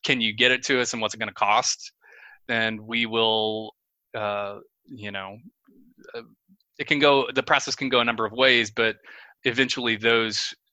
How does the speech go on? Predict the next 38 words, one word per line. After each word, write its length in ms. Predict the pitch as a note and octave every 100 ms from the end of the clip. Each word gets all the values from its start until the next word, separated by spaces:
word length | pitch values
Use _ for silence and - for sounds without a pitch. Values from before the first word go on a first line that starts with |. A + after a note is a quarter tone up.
| _ -
those 340 | B2+ B2 A2+
vendors 600 | - D3+ C#3+ C3+ B2 -
who 320 | B2+ A#2+ A#2+
we 160 | B2+ A#2
expect 540 | A2 - A#2+ - - -
to 80 |
be 160 | B2 A#2
able 200 | A2 A2+
to 460 | - A#2 A2 A2 G#2+
provide 420 | - A#2 G#2+ A2
that 260 | C3+ C#3+ D3 - - - - -
um, 260 | A#2+ G#2+ G2+
might 200 | B2 B2+
be 80 | A#2+
named 260 | A#2 A2+ A2+
in 100 | A2
a 220 | G#2+ G#2 -
specification. 1000 | - G#2 A2 - E3+ D3+ - A2 G#2+ A2 _ _ _ -
That 140 | A2+
is 140 | A2 -
to 120 | A#2
say, 440 | - A2+ G#2 G#2
when 180 | G2+ A2
a 60 | G2+
contractor 580 | A#2+ A2 G2+ G#2 G#2 G#2
goes 320 | G#2+ G2 - -
to, 420 | G#2+ G2+ G2+ - _
uh, 60 | - -
put 120 | -
together 320 | B2 A#2+ A2 G#2+
his 100 | G2+
bid, 400 | A#2 A2 G#2 G#2
he 220 | A2+ A2
would 300 | G#2 G#2+ G#2 _ _ _
select 480 | - B2+ A2 G2+ -
from 220 | B2 A2
that 180 | G#2 -
list 440 | G#2 F#2+ - -